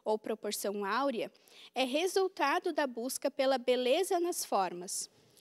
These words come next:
Os gregos eram apaixonados pelas formas e procuraram dar sentido a tudo que existia e tudo que faziam,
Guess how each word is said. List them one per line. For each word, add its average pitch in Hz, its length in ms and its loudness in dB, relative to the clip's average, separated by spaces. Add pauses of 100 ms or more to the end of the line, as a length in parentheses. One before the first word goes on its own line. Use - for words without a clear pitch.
(260)
Os 311 140 0
gregos 247 500 4
eram 240 280 2
apaixonados 285 1040 0
pelas 226 340 -4
formas 208 580 -2 (440)
e 269 100 -2
procuraram 320 720 2
dar 262 180 2
sentido 247 760 -2
a 247 100 -4
tudo 392 380 0
que - 100 -4
existia 254 720 0 (200)
e 294 120 -2
tudo 247 320 -2
que 269 160 -8
faziam, 226 680 -2